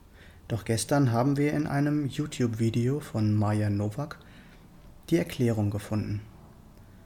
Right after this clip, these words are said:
Bei Hunden gibt es unterschiedliche angeborene Rudelstellungen. Es gibt Leithunde, Zentralhunde,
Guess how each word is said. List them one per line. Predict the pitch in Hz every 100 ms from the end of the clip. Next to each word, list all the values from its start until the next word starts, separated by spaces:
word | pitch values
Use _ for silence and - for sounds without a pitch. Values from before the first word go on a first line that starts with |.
| - - -
Bei | 117
Hunden | 135 175 208 175
gibt | 147 143 -
es | -
unterschiedliche | - 135 131 131 - 117 - 120 139 -
angeborene | 120 117 120 113 107 110 117 123
Rudelstellungen. | 117 113 113 101 - 104 101 98 101 - - - - - - - - -
Es | - -
gibt | 110 - -
Leithunde, | 104 101 110 - 127 123 123 123 123
Zentralhunde, | - 107 104 - 107 110 113 110 110